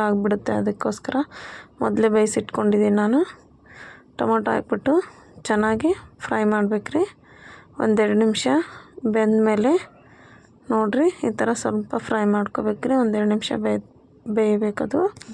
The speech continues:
ಬೆಂದ ನಂತರ ನೋಡ್ರಿ, ಈ ಥರ ಕುದಿ ಬರುವಾಗ ಸ್ವಲ್ಪ ಅರಿಶಿನ, ಒಂದೆರಡು ಸ್ಪೂನ್ ಖಾರ, ರುಚಿಗೆ ತಕ್ಕಷ್ಟು ಉಪ್ಪು ಹಾಕ್ಕೊಂಬಿಟ್ಟು ಮಿಕ್ಸ್ ಮಾಡ್ಕೋಬೇಕ್ರಿ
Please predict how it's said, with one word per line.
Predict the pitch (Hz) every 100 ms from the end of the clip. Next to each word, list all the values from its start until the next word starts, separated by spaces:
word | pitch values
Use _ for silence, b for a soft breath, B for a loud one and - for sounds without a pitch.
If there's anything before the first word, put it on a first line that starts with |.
| B B B - - - - - - - - - - - - - - - - - B B B 220
ಬೆಂದ | 233 226 226
ನಂತರ | 220 214 247 226
ನೋಡ್ರಿ, | 214 220 220
ಈ | 226
ಥರ | 226 -
ಕುದಿ | 214 220 226
ಬರುವಾಗ | 220 214 214 302 415 B B B B - -
ಸ್ವಲ್ಪ | 220 214 226 220
ಅರಿಶಿನ, | 220 - 226 214 208
ಒಂದೆರಡು | 208 214 208 -
ಸ್ಪೂನ್ | - 226 214 208 226
ಖಾರ, | 208 214 226 - - - - - - - - _ _ _ _ - B B B B - - - - - - - - _ - - 220
ರುಚಿಗೆ | 214 - 220 -
ತಕ್ಕಷ್ಟು | - - 226 - 220 208
ಉಪ್ಪು | - - 226 - - B B B B B B - - B B B B 294
ಹಾಕ್ಕೊಂಬಿಟ್ಟು | 226 214 226 214 214 294 302 240
ಮಿಕ್ಸ್ | - -
ಮಾಡ್ಕೋಬೇಕ್ರಿ | 214 208 214 214 208